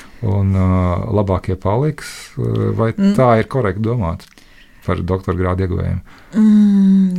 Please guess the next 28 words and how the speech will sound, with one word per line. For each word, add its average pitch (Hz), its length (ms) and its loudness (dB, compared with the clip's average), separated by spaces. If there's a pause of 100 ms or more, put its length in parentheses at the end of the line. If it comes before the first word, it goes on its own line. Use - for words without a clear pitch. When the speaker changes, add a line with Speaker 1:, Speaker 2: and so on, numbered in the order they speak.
Speaker 2:
nu, 208 100 4
redz, 214 240 -4
mums 208 260 2
Latvijā 208 500 -2
tā 170 220 -6
pieeja 180 800 -2
ir, 208 180 -2
ka 202 140 -12
mums 180 300 -4
ir, 165 180 -6
nu, 175 340 -4
viena 175 260 -4
veida - 280 -10
dro-, 156 300 -10
doktors. - 720 -8
Nu, 180 120 -4
mēs 165 340 -6
esam - 380 -6 (360)
doktora - 400 -6
zinātnieki, 165 920 -4
un 165 420 -4
vai 170 240 -4
visiem 175 560 -2
ir 170 100 -6
jābūt 170 720 -4
un 170 100 -2
jāturpina 214 840 0
zinātnē, 202 720 2